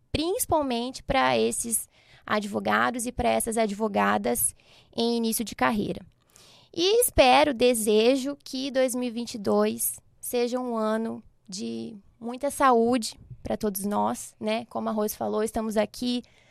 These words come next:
saudáveis, vacinados e que só melhore, né, essa questão da pandemia e que seja um ano de muitas realizações e de muitas conquistas e que a gente continue juntos e unidos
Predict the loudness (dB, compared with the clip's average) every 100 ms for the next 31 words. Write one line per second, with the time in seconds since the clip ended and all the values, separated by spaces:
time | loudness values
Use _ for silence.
0 | -4 4 4 4 2 2 0 -2 -6 -8
1 | -6 -4 -2 -2 -2 0 2 2 0 -4
2 | -8 -12 _ _ -20 -14 -8 -6 -4 -6
3 | -6 -6 -2 -2 0 4 6 8 6 2
4 | 0 0 -2 -4 -6 -6 -6 -4 -4 -2
5 | -2 -2 0 0 -4 _ _ _ -20 _
6 | -8 -6 -2 -2 -4 -6 -4 0 0 -2
7 | -2 -2 -2 -6 -8 _ -14 -8 -4 -4
8 | -2 0 2 2 2 2 0 -2 -2 0
9 | 0 0 -6 -6 -8 -6 -4 0 0 2
10 | 0 0 -4 -4 -4 -4 -4 -8 -8 -10
11 | -6 -4 -4 -6 -6 -6 -4 -4 -4 -6
12 | _ -10 -2 4 4 4 -2 -4 -4 -4
13 | -2 -2 -2 -6 -10 -12